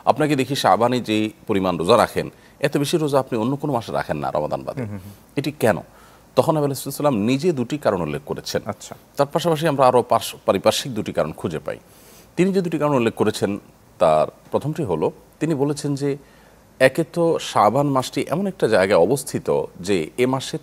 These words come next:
Speaker 1: ঠিক আগের মাসটি ছিল রজব মাস।
Speaker 2: হুম, হুম।
Speaker 1: রজব হলো সম্মানিত চার মাসের একটি।
Speaker 2: একটি।
Speaker 1: আর এ মাসের ঠিক পরের মাসটি হলো রমাদান মাস।
Speaker 2: রমাদান।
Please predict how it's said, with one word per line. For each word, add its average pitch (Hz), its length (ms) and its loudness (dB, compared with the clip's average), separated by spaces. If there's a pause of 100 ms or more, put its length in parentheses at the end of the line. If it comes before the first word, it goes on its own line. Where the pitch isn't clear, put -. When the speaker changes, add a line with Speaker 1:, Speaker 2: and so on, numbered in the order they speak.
Speaker 1:
ঠিক 220 140 -8 (140)
আগের 107 260 0
মাসটি 123 260 -8
ছিল 127 240 0
রজব 90 340 4
মাস। - 340 -10
Speaker 2:
হুম, 117 80 -6
হুম। 98 180 0
Speaker 1:
রজব 107 180 4
হলো 139 200 -6
সম্মানিত 92 440 -4 (100)
চার 120 180 -2
মাসের 117 340 -4
একটি। 120 320 -4 (120)
Speaker 2:
একটি। - 240 -12 (140)
Speaker 1:
আর 117 180 6
এ 147 100 4
মাসের 175 280 0 (100)
ঠিক 190 120 -6 (160)
পরের 143 240 6
মাসটি 165 280 -2
হলো 170 140 0
রমাদান 87 320 4
মাস। 92 200 -4
Speaker 2:
রমাদান। 82 240 -10